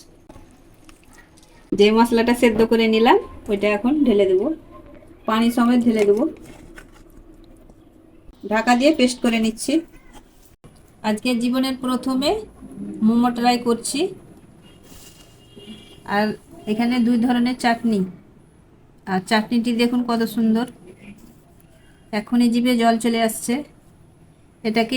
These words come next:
এই মোমোর উপরে ঢেলে ও পরিবেশন করতে পারেন, আর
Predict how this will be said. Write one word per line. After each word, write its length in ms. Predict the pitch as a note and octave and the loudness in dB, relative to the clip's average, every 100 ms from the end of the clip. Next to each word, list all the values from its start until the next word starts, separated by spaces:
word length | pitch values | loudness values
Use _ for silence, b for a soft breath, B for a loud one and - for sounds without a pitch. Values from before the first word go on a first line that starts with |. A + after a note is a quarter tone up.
| B3 | 0
এই 60 | A#3+ A#3+ | 2 2
মোমোর 240 | A#3+ A#3+ A#3+ | 2 0 0
উপরে 200 | A#3+ A#3+ G#3+ | -2 0 0
ঢেলে 260 | A#3 B3 C#4+ B3+ | 0 0 -2 -2
ও 20 | A#3+ | -2
পরিবেশন 380 | A3+ A3 G#3+ G#3+ - | -2 -2 -4 -6 -6
করতে 160 | G3+ G#3 | -4 -2
পারেন, 220 | A3+ E4 F#4 - - - - - - | 0 0 -4 -10 -20 -20 -20 -20 -18
আর 80 | - | -4